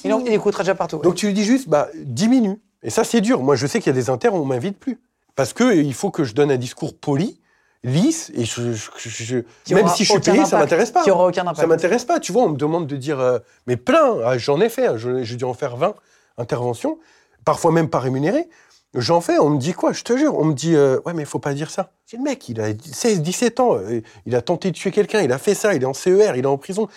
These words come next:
Speaker 2: Tu crois que je vais, je vais lui faire un, bah,
Speaker 1: En
Speaker 2: je
Speaker 1: fait,
Speaker 2: lui parle
Speaker 1: lui,
Speaker 2: pas.
Speaker 1: en fait, juste lui dire, « C'est pas bien. » Il a déjà entendu par son frère, son
Speaker 2: Mais
Speaker 1: C P E,
Speaker 2: oui.
Speaker 1: son prof, son
Speaker 2: C'est, c'est, c'est lui dire, « Eh,
Speaker 1: Donc c'est lui dire.
Speaker 2: tu, tu peux faire moins pire. »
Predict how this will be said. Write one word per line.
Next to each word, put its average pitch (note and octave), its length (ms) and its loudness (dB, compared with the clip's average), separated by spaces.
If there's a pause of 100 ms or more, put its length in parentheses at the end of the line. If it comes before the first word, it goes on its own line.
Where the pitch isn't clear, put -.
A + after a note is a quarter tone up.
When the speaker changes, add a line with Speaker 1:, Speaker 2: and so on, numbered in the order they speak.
(240)
Speaker 2:
Tu - 120 -10
crois B3 160 0
que F#3 60 0
je E3 120 0
vais, D3+ 220 4
je C3 120 -6
vais D3 60 2
lui D3 100 0
faire E3 200 0
un, C#3+ 320 0 (960)
bah, C#3+ 240 4
Speaker 1:
En C#3 140 4
Speaker 2:
je - 20 4
Speaker 1:
fait, A#3 80 4
Speaker 2:
lui F3 60 4
parle G#3+ 180 4
Speaker 1:
lui, - 60 -2
Speaker 2:
pas. G4 140 2 (220)
Speaker 1:
en E3 60 0
fait, G#3+ 120 4
juste A#3+ 280 0
lui G#3 140 2
dire, « F#3 340 2 (520)
C'est - 220 0
pas F#3+ 140 2
bien. » D#3+ 280 0 (500)
Il E3+ 100 4
a E3+ 60 6
déjà E3 200 2
entendu E3+ 360 0
par D3+ 160 -2
son F3 120 -4
frère, D#3+ 280 -2
son D3+ 100 -6
Speaker 2:
Mais C#3 60 -2
Speaker 1:
C C#3+ 80 -2
P D4 120 2
E, E3 60 4
Speaker 2:
oui. D4+ 160 4
Speaker 1:
son F3 140 0
prof, D#3+ 340 0
son - 180 -6
Speaker 2:
C'est, C#3 120 -2
c'est, - 300 0
c'est - 140 0
lui F#3 140 4
dire, « G3 260 0
Eh, C3 200 0 (260)
Speaker 1:
Donc D3+ 140 -2
c'est - 80 0
lui G#3 100 2
dire. F3 180 2 (120)
Speaker 2:
tu, - 60 -20
tu - 160 -4
peux G3 340 0 (1400)
faire D#3 180 0
moins E3 180 2
pire. » C#3+ 280 -4